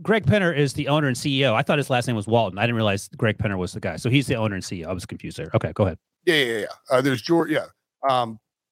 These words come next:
Speaker 2: but I, I think that he's the s-, he's the chairman. He's a, he's a, he's a Walton, I think.
Speaker 1: Yeah, his official title is owner and C E O, so
Speaker 2: Right.
Speaker 1: he's obviously in the family. I just didn't recognize the last name.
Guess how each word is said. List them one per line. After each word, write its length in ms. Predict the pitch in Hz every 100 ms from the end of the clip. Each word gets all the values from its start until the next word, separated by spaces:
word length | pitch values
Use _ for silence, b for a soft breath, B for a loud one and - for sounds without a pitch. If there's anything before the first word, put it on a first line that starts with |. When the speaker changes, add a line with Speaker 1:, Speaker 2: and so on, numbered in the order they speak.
| _
Speaker 2:
but 100 | 151
I, 120 | 135 -
I 40 |
think 380 | - 202 170 -
that 240 | 151 135 107 _ _ _ _ -
he's 240 | 196 190
the 80 | 175
s-, 260 | - - -
he's 260 | 180 196
the 100 | 175
chairman. 840 | 135 - 190 185 170 160 143 139 123 _ _ _ _ _ _ _ _ _ -
He's 160 | 226
a, 160 | 202 156
he's 220 | 160 202
a, 180 | 185 143 120 -
he's 180 | 180 175
a 60 |
Walton, 480 | 131 143 165 113 107
I 60 | 104
think. 460 | - 139 69 - _ _ _ _ _ _ _ - - _ _ -
Speaker 1:
Yeah, 140 | 147
his 100 | 127
official 260 | 123 170 143
title 300 | 143 131 139
is 260 | 127 107
owner 300 | 123 123 117
and 220 | 113 110
C 260 | 104 113 104
E 60 | 98
O, 140 | 87
so 400 | - 101 95 101
Speaker 2:
Right. 80 | 110
Speaker 1:
he's 200 | 113 -
obviously 520 | 120 117 98 107 92 101
in 140 | 104
the 60 | 90
family. 400 | 101 95 87 101
I 100 | 107
just 140 | -
didn't 160 | 104 95
recognize 320 | 90 90 82
the 80 | 82
last 180 | 78
name. 160 | - -